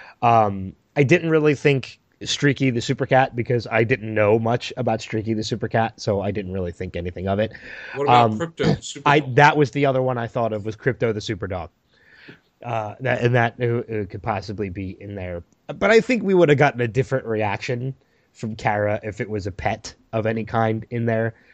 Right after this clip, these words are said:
Speaker 1: It wouldn't have been like, a, "Oh my God," it would have been, "Aw." You know, it would have been something a little different, knowing her character. Uh, as far as what I'd like to see come out of the next season, uh, I'm very excited about one thing that's gonna be coming in the second season, which we'll get to in a minute.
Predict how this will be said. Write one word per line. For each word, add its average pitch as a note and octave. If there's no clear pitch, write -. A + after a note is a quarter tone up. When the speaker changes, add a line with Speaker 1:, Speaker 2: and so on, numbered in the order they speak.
Speaker 1:
It A#2+
wouldn't B2+
have A#2
been A#2+
like, A2
a, A2
"Oh D#3+
my D3+
God," D3+
it -
would D3
have C#3
been, C3+
"Aw." B2+
You A#2+
know, B2
it B2
would D3
have D3+
been C#3+
something B2
a A2+
little F#2+
different, F#2
knowing G2+
her G2
character. E2
Uh, C3
as D3+
far F3+
as A#3
what A3+
I'd E3+
like C#3
to -
see B2+
come C#3
out C3+
of C3+
the C3+
next C3
season, C3
uh, A2
I'm A#2+
very D#3+
excited B2+
about A2
one A#2
thing A#2+
that's G#2+
gonna A2
be G#2
coming G#2
in G2
the G2
second F#2+
season, F#2+
which F#2
we'll F#2+
get G2+
to G2+
in F#2
a -
minute. E2+